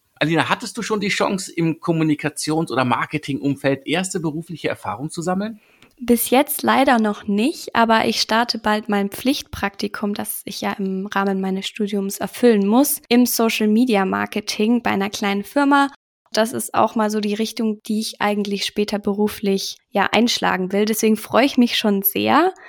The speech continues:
Speaker 2: und ich bin total gespannt auf den Berufsalltag und wie es mir dann so gefallen wird.
Speaker 1: Du hast uns ein wirklich spannendes Thema mitgebracht, und zwar ein Thema, in dem du uns einen ganzen Werbekosmos aufspannst.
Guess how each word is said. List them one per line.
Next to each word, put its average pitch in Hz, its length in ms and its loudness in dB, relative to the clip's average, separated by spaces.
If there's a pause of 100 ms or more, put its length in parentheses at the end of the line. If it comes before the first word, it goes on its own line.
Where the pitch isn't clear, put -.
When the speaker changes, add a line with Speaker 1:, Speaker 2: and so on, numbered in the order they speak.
(220)
Speaker 2:
und 240 140 2
ich - 160 -2
bin 247 120 4
total 233 560 2
gespannt 226 520 0
auf 214 100 -2
den 208 240 0
Berufsalltag 202 760 -2
und 208 180 -4
wie 208 60 0
es - 140 -6
mir 202 100 0
dann 190 160 0
so - 100 -8
gefallen 180 540 -2
wird. 180 300 -4 (420)
Speaker 1:
Du 123 120 -2
hast - 280 -4
uns 190 160 0
ein 143 420 -2
wirklich 220 380 -2
spannendes 190 500 -4
Thema 185 260 4
mitgebracht, 139 580 0
und 147 100 -8
zwar 135 100 0
ein 113 160 -2
Thema, 156 320 2
in 131 220 -2
dem 139 200 2
du 135 100 2
uns - 500 0
einen 120 260 -2
ganzen 135 400 -2
Werbekosmos 139 800 -2
aufspannst. - 580 -12